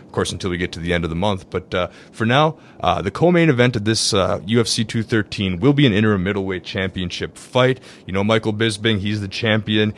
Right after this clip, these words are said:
He's had all these knee injuries of late, so the U F C and Dana White finally said, "All right, we're gonna do another middleweight belt." This time we get Yoel Romero against Robert Whitaker.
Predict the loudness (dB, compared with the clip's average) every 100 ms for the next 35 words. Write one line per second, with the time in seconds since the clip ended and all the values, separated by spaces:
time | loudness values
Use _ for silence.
0 | -8 -12 -4 -2 2 2 2 0 2 2
1 | 2 0 0 -2 -4 -2 2 2 0 -6
2 | -4 -2 0 0 -2 -2 0 0 0 0
3 | 0 -2 -4 -6 -6 -6 -2 4 4 2
4 | -4 -8 -4 -2 0 0 0 0 0 0
5 | 0 -2 0 0 0 -4 -20 -20 -8 -4
6 | -4 0 2 2 2 0 0 2 4 4
7 | 2 2 2 2 2 -2 -10 -20 -10 -6
8 | 0 -2 -2 -10 -10 0 2 2 0 -4
9 | -4 -2 -2 -2 2 2